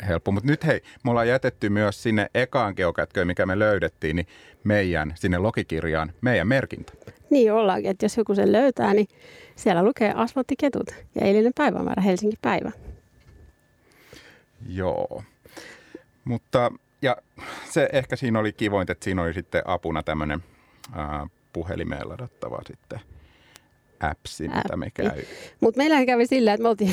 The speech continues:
Speaker 2: <laughs> me oltiin itse asiassa liikenteessä pikkasen urpoina, että me kuljettiin siellä puhelimet kädessä, eikä osattu oikein yhtään peitellä sitä, että tässä me nyt vähän etsitään geokätköä. Me huudattiin, että hei, enää kymmenen metriä ja että olisiko se tässä jossain. Ja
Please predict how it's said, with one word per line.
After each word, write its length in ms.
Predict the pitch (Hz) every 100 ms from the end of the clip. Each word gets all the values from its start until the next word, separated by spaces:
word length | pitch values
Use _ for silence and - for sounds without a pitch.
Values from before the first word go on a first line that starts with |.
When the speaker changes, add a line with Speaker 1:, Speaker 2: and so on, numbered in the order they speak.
| - -
Speaker 2:
<laughs> 100 | -
me 40 |
oltiin 200 | 254 226
itse 180 | 240 214
asiassa 140 | 220
liikenteessä 440 | 247 262 214 196 -
pikkasen 340 | 247 - -
urpoina, 540 | - 196 196 202 226 262 - -
että 260 | - 208 214
me 80 | 220 - -
kuljettiin 420 | 277 240 - 214
siellä 180 | 226 208
puhelimet 420 | 254 240 190 180 -
kädessä, 540 | - 196 185 180 - 180 - - - - -
eikä 320 | 202 196 190 -
osattu 340 | 240 247 196
oikein 280 | 214 214 208
yhtään 240 | 262 180 -
peitellä 400 | 214 190 165 196
sitä, 360 | - 170 -
että 300 | - - 190 190 - -
tässä 240 | 190 208 190
me 120 | 190
nyt 120 | 208
vähän 280 | 185 190 180
etsitään 420 | 240 202 175 196 - -
geokätköä. 640 | 247 - 190 175 - 185 202 - - - - 196
Me 100 | 208
huudattiin, 640 | 240 233 196 - 185 175
että 300 | 180 - 185 - - 302
hei, 160 | 294
enää 220 | 277 254
kymmenen 380 | - 247 220 208
metriä 440 | 202 190 - 185 180
ja 160 | 180 - - - -
että 360 | 214 208 196 -
olisiko 260 | 294 269 226
se 100 | 196
tässä 260 | 220 240 254
jossain. 440 | 311 - - 180
Ja 140 | 180